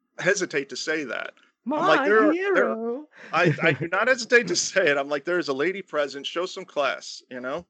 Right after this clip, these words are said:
Speaker 1: Uh, it, it bothers me. It does. And, um, uh, the other thing I had said was,
Speaker 2: Hmm.
Speaker 1: uh, like, we were, like, joking around about, like, like, you were like, "Do you stand up every time a woman <laughs> comes into the room?" And I was like, "Oh, yeah, absolutely."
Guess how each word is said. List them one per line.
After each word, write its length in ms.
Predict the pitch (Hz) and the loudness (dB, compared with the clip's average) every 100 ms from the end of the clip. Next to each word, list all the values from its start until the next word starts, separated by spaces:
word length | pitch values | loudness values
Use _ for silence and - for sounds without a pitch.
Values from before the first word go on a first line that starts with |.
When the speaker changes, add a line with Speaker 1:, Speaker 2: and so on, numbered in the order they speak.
| _ _ _ _ _ _ _ | _ _ _ _ _ _ _
Speaker 1:
Uh, 160 | 147 143 | 2 2
it, 180 | 147 147 | 2 2
it 160 | 156 | 2
bothers 340 | 196 185 131 110 | 4 2 2 -10
me. 100 | _ _ | _ _
It 120 | - - | -12 -2
does. 340 | 160 123 - - | 0 0 -4 -2
And, 280 | 151 143 139 | -2 0 2
um, 360 | 139 131 123 _ _ - _ _ _ _ _ _ - | 2 0 -6 _ _ -20 _ _ _ _ _ _ -4
uh, 220 | 139 135 | 2 4
the 140 | 131 196 | 6 4
other 160 | 247 | 4
thing 180 | 208 180 | 0 0
I 100 | 143 | 0
had 140 | 139 | 0
said 420 | - - 143 135 156 | -2 -2 0 0 -2
was, 300 | 139 139 - | -2 -2 -2
Speaker 2:
Hmm. 60 | |
Speaker 1:
uh, 160 | 147 139 | -2 0
like, 240 | 135 143 | 0 -2
we 100 | 147 | -2
were, 140 | 160 160 | -4 0
like, 260 | 151 135 | -2 -2
joking 340 | - 165 170 151 | -4 -4 -2 -4
around 500 | 139 143 151 143 131 | -2 0 2 0 -4
about, 320 | 135 143 135 | -6 -2 0
like, 280 | 123 131 - _ _ _ | 0 -4 -8 _ _ _
like, 200 | 143 120 | -4 -2
you 80 | 151 | -2
were 60 | 135 | 0
like, 160 | 135 | 0
"Do 80 | 156 | -2
you 80 | 170 | -4
stand 400 | - 175 160 170 | 0 2 4 6
up 180 | 180 175 | 4 4
every 220 | 160 165 | 0 0
time 240 | 165 165 | 0 0
a 60 | 147 | 0
woman 240 | 156 170 | -2 -4
<laughs> 80 | - | -4
comes 200 | 160 - | -4 -4
into 160 | - - - | -4 -8 0
the 180 | 214 147 - | 2 2 2
room?" 240 | 196 202 220 - 214 | 0 0 -4 -14 -4
And 320 | - - 175 135 - - | 0 0 0 -4 -6 2
I 60 | |
was 120 | 180 | 4
like, 140 | 170 196 | 6 6
"Oh, 160 | 302 311 | 6 6
yeah, 260 | 302 285 | 6 6
absolutely." 440 | 220 220 247 190 | 4 0 -4 -4